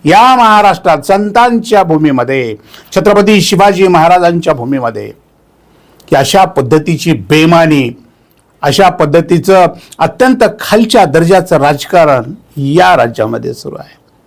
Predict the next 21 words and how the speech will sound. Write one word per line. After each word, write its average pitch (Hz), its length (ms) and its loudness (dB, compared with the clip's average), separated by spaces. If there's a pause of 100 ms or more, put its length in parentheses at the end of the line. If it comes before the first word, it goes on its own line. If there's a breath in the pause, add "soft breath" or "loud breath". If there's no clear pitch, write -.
(440 soft breath)
विषय 131 180 2
अत्यंत 240 340 2
गंभीर 202 540 4
आहे, 151 280 0 (500)
परंतु 214 240 0
भारतीय 233 400 2
जनता 220 300 2
पार्टीला, 113 640 -4 (220)
संघाच्या 180 520 2
कार्यकर्त्यांना 131 840 -2 (580 soft breath)
किंवा 233 200 2
त्या 233 180 2
भक्त 143 380 -2
मंडळींना 185 520 4
वगैरे 165 240 0
त्याचं 214 300 -2
कौतुक 220 480 0
आहे, 147 180 2
उलट 185 300 0
कौतुक 190 440 -2
आहे. 131 160 0